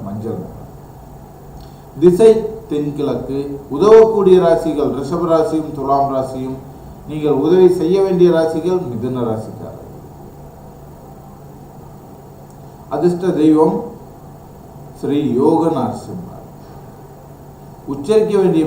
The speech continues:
மந்திரம் ஓம் நமோ நரசிம்மாய. நீங்கள் செய்ய வேண்டிய பரிகாரம்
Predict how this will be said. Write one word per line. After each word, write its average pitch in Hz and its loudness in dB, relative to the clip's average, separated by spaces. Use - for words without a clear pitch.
மந்திரம் 139 -4
ஓம் 175 4
நமோ 139 -4
நரசிம்மாய. 139 -2
நீங்கள் 165 -2
செய்ய 185 2
வேண்டிய 202 2
பரிகாரம் 151 0